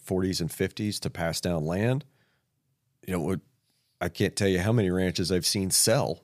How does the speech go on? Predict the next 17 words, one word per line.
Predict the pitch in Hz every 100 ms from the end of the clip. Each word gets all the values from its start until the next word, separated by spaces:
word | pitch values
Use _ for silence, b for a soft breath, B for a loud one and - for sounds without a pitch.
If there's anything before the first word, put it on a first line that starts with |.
| _
because | 98 90 92 90 85 - - _ -
you | 92
can't | - 101
get | 82 98
people | - 107 107
to | 104 98
agree | 87 104 117
on | 104
undivided | 107 107 101 107 104
interest | 117 131 110 104
on | 104
what | 101 107
they | 110
wanna | 113 113
do | 107 147
with | 110 -
it. | -